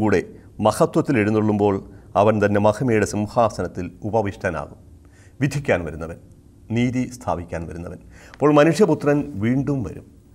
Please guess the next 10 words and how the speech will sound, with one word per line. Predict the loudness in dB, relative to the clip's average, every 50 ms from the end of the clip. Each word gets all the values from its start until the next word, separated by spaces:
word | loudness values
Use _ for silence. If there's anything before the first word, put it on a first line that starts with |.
| -20 -20 -20 -20
അപ്പോൾ | -4 2 4 6 6 8 8 6
യേശുവിൻ്റെ | 6 4 4 2 4 4 4 6 6 6 8
വരവിനെക്കുറിച്ചും | 8 6 6 6 4 4 2 2 2 -2 -2 -2 -2 -2 0 2
ജീവിതത്തെക്കുറിച്ചും | 2 2 2 2 0 0 -2 0 -2 -4 -4 -2 0
മഹത്വീകരണത്തെക്കുറിച്ചും | 2 2 2 0 -2 -4 -2 0 0 0 0 0 -2 -4 -4 -4 -4 -6 -8 -10 -12 -12 -14 -18 -20 -20 -10 -2
മടങ്ങി | 2 4 6 6 6 6 6 6 6
വരവിനെക്കുറിച്ചും | 6 4 4 4 2 0 0 -2 -4 -6 -6 -4 -4 -6 -4 -2 0 2
എല്ലാം | 4 4 4 4 4 2 2
സമഗ്രമായി | 2 2 4 4 4 4 4 4 4 4 2 2 0 -2 -4 -6 -6
സൂചിപ്പിക്കാൻ | -6 -4 -4 -4 -4 -4 -6 -2 0 0 0 0